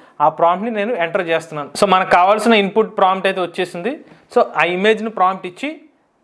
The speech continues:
క్రియేట్ మీద ప్రెస్ చేస్తున్నాను. ఇప్పుడు మనకు కా-, కావాల్సిన కథ రెడీగా ఉంది, మనకు కావాల్సిన కథ టైటిల్ ఉంది, ఇప్పుడు కథకి సంబంధించిన ఇమేజ్ కావాలి. So ఇది మన కథలో కావాల్సిన ఒక ఇమేజెస్ అయితే వచ్చేసినాయి. So నాకు ఈ, మీకు నచ్చిన ఇమేజ్ ఏదైతే ఉంటుందో, so ఈ ముగ్గురు మిత్రులకు సంబంధించిన కథ అనుకుంటే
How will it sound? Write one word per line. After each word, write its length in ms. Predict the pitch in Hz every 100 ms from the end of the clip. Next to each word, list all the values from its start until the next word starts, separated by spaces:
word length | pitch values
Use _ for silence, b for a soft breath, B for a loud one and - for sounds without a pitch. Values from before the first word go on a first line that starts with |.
| -
క్రియేట్ 380 | 196 220 220
మీద 100 | 202
ప్రెస్ 300 | 202 170 160
చేస్తున్నాను. 340 | 170 156 156 131 _ _ b b b b b - -
ఇప్పుడు 420 | 160 175 302 311 -
మనకు 260 | 170 175 170
కా-, 240 | 175 175 -
కావాల్సిన 360 | 160 185 214 220
కథ 260 | 208 165
రెడీగా 380 | 202 208 220 220
ఉంది, 240 | 220 220 311 - b b b
మనకు 200 | 160 160
కావాల్సిన 380 | 165 170 190 214
కథ 240 | 214 165
టైటిల్ 380 | 196 202 190 214
ఉంది, 260 | 208 208 311 -
ఇప్పుడు 200 | 196 254
కథకి 320 | 254 175 214
సంబంధించిన 480 | 214 196 214 226 180
ఇమేజ్ 200 | 196 175
కావాలి. 300 | 175 147 127 -
So 60 | 214
ఇది 220 | 196 262
మన 280 | 226 190 196
కథలో 380 | 202 180 202 220
కావాల్సిన 460 | 208 196 202 202
ఒక 120 | 202
ఇమేజెస్ 440 | 185 170 196 196 196
అయితే 180 | 185 180
వచ్చేసినాయి. 480 | 175 180 175 190
So 160 | - 190
నాకు 240 | 180 175
ఈ, 220 | 180 151 165
మీకు 280 | 175 180
నచ్చిన 320 | 175 170 - 220
ఇమేజ్ 300 | 202 208 196
ఏదైతే 280 | 190 190
ఉంటుందో, 480 | 190 170 175 185 294 - -
so 60 | 170
ఈ 120 | 170
ముగ్గురు 300 | 165 160 190
మిత్రులకు 360 | 185 180 180
సంబంధించిన 380 | 175 175 170 165 156
కథ 120 | 170
అనుకుంటే 480 | 165 160 160 233